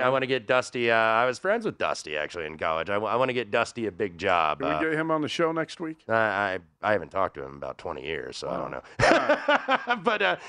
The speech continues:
Speaker 2: anywho,
Speaker 1: Hit him
Speaker 2: uh,
Speaker 1: up, your old friend Wes Reynolds. I
Speaker 2: the
Speaker 1: need you for the show Tuesday night. Let's talk about the point spread on your tournament game.
Speaker 2: Yeah, these two teams, by the way, did, uh, uh, split the season series. Uh, F A U won by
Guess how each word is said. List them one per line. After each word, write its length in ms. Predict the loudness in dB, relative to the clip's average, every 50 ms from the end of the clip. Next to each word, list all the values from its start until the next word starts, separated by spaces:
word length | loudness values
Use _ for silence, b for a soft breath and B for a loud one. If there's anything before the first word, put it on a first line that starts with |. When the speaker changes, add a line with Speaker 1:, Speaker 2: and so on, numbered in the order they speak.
| B B
Speaker 2:
anywho, 240 | B 0 0 2 2
Speaker 1:
Hit 220 | 2 2 2 4 4
him 80 | 4
Speaker 2:
uh, 20 | 4
Speaker 1:
up, 400 | 4 4 4 2 0 -2 -4 -4
your 100 | -2 0
old 180 | 0 0 -2
friend 360 | -2 -2 0 0 0 -2 -6 -10 _ _ -10
Wes 280 | -4 -4 -4 -4 -2 0
Reynolds. 340 | 0 2 2 2 2 2
I 60 | 4 4
Speaker 2:
the 60 | 4
Speaker 1:
need 140 | 4 2 0
you 60 | -2
for 140 | -2 -2 -2
the 100 | -2 -2
show 300 | -2 0 2 2 2 2
Tuesday 460 | 2 0 0 0 0 0 0 0 0
night. 320 | 2 2 2 2 0 0 -2
Let's 160 | -4 -4 -2
talk 200 | -2 -2 -2 -2
about 200 | -2 -2 -2 -2
the 40 | -4
point 280 | -6 -4 -2 -2 -4
spread 280 | -4 -2 0 0 0 0
on 140 | -2 -2 -4
your 100 | -4 -6
tournament 380 | -2 -2 -2 -2 -2 -4 -6
game. 260 | -8 -8 -10 -10 -10 -6 2
Speaker 2:
Yeah, 200 | 4 4 6 4
these 220 | 4 2 -2 -2 0
two 140 | 0 -2 0
teams, 340 | 0 0 0 2 2 2
by 160 | 2 2 2 2
the 100 | 0 0
way, 240 | 0 2 0 0
did, 400 | 0 0 0 0 0 0 -2 0
uh, 220 | 2 4 4 2 2 0
uh, 180 | 0 0 0 0
split 380 | 0 -2 -2 0 0 0 0 -2
the 100 | -6 -4
season 480 | -4 -4 -4 -4 -4 -4 -6 -6 -10
series. 540 | -8 -6 -6 -4 -4 -4 -4 -4 -6 -4 -2
Uh, 260 | 0 0 0 0 0 -2
F 160 | -2 -2 -2
A 80 | -2
U 200 | -2 -2 -2 -2
won 240 | 0 0 0 0 0
by 220 | 0 -2 -2 -2